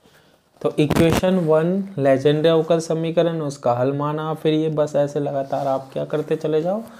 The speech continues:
solve करते चले जाओ। अभी जितने भी हम आगे पढ़ते जाएंगे ना,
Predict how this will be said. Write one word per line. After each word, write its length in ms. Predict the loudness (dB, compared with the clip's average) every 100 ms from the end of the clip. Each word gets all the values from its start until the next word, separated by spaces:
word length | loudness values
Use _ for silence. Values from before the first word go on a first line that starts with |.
| -20 -20
solve 400 | -8 -2 0 0 -2
करते 460 | -2 -2 -4 -4 -8 -18 -16 -8
चले 260 | -6 -6
जाओ। 380 | -8 -6 -6 -6 -12 -20 -20 -20 -20 _ _ _ _ _ _ -2
अभी 200 | 2 2
जितने 380 | 2 -2 0 2
भी 120 | 2
हम 240 | 2 0 0
आगे 260 | 0 -2
पढ़ते 380 | 0 0 0 0
जाएंगे 340 | 2 0 -2 -6
ना, 340 | -6 -6 -8